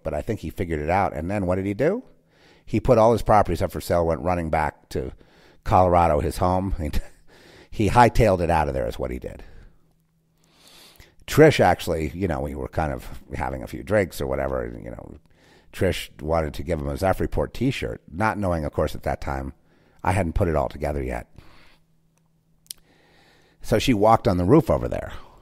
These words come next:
and they were having a barbecue with the, with the kids out in the backyard, right?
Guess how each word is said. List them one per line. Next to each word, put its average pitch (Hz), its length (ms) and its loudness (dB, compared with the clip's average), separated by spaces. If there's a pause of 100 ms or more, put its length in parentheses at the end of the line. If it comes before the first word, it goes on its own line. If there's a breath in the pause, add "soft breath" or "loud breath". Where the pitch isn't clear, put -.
and 78 120 -6
they 90 60 0
were 90 60 2
having 85 240 2
a 80 40 -2
barbecue 87 480 0
with 78 140 -2
the, 73 240 -4
with 78 140 -6
the 78 60 -4
kids - 340 0
out 73 120 -2
in 57 60 -10
the 69 60 -8
backyard, 71 580 -2
right? 78 240 -8